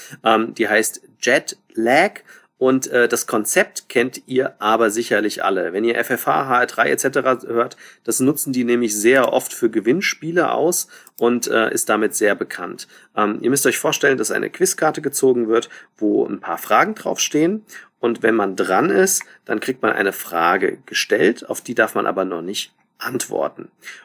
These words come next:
Und dann wird die nächste Karte ges-, äh, ge-, gezogen und man stellt eine Frage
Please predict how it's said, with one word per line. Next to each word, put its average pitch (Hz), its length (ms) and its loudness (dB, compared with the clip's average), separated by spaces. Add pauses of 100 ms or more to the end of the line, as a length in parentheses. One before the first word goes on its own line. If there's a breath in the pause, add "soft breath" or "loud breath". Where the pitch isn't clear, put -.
(140)
Und 110 420 0
dann 104 120 2
wird 117 140 -2
die 101 80 -2
nächste 175 360 2
Karte - 340 -8
ges-, - 300 -2
äh, - 180 -12
ge-, 110 180 -6
gezogen 139 600 0
und - 80 -8
man - 120 -4
stellt 104 320 2
eine 87 180 -4
Frage 110 600 0